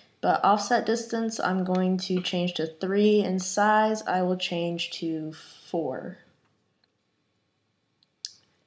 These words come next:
And now I'm going to go ahead and rename these layers. And drop back down to your bar layer,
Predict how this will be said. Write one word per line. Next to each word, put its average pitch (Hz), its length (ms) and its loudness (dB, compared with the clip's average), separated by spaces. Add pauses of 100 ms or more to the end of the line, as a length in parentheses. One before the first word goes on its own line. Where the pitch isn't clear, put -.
And 180 680 -2 (140)
now 208 500 0
I'm 190 180 -4
going 185 300 0
to 180 640 -2 (460)
go 285 120 0
ahead 220 220 2
and 180 240 0
rename 175 640 0
these 165 200 -6
layers. 175 720 -6 (4000)
And 247 300 4
drop 240 240 6
back 226 180 2
down 202 240 4
to 196 140 -2
your 185 160 4
bar 175 420 6
layer, 185 460 -2